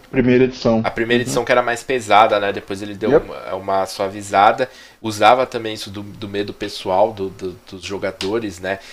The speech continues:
Speaker 2: E é como, é um jogo, é, que pode ser muito pesado, porque é um jogo com crianças, né? Então é sempre complicado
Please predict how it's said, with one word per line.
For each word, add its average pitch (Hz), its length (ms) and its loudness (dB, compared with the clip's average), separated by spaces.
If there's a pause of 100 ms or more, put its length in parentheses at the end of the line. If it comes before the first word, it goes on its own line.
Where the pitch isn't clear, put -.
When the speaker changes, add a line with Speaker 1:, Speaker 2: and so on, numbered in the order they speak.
Speaker 2:
E 107 60 -4
é 104 60 4
como, 127 320 0
é 117 80 4
um 120 100 0
jogo, 127 400 0
é, 104 340 4
que - 120 -12
pode 107 220 2
ser 107 80 -6
muito 113 200 -12
pesado, 107 380 0
porque - 100 -18
é 120 60 -4
um 113 60 -8
jogo 110 180 -8
com 113 180 -18
crianças, 90 720 -10
né? 95 80 -14
Então 92 440 -14
é 92 80 -14
sempre - 260 -16
complicado 92 840 -4